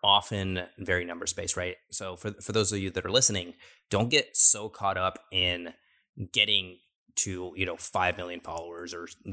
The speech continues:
or what have you, or even fifty thousand followers. Uh, the question you should be asking yourself is, w-, w-, what is the quality of the five people that are my truest fans? What's the quality of the thousand true fans that I already have in my network?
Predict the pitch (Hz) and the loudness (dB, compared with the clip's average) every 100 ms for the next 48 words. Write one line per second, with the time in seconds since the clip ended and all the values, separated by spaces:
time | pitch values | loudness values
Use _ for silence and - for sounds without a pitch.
0 | 92 104 98 107 110 107 98 98 92 90 | -10 -8 -8 -6 -2 0 0 -2 -2 -2
1 | 95 90 - - 87 - 87 90 87 92 | -2 -2 -4 -6 -6 -6 -4 -6 -6 -8
2 | 85 82 - - - - - 95 101 101 | -8 -10 -18 -20 -20 -18 -10 -6 -4 2
3 | 135 - 104 95 - 98 143 117 90 90 | 4 4 2 -2 -2 -4 0 0 0 0
4 | 85 85 - - _ _ - - - 90 | -2 -2 -4 -4 _ _ -18 -16 -14 -12
5 | 95 110 - - 117 117 151 131 - - | -4 -4 -4 -6 2 4 4 2 -2 -6
6 | 95 92 104 104 98 95 98 - - 87 | -2 2 2 2 0 -2 -2 0 0 0
7 | 92 87 101 92 90 85 - _ _ _ | -4 -6 -8 -8 -8 -10 -14 _ _ _
8 | _ _ _ 101 98 95 92 - 95 90 | _ _ _ -2 0 0 0 -2 -4 0
9 | - 90 85 95 113 - - 117 120 110 | 0 0 -8 -2 2 2 2 2 4 2
10 | 87 90 - 92 92 92 - 87 90 90 | -2 -2 0 0 0 -4 -8 -8 -6 -4
11 | 92 87 85 85 87 85 87 87 85 90 | -4 -4 -6 -6 -8 -8 -8 -8 -8 -12
12 | 87 85 107 107 90 - | -12 -4 -2 0 -2 -4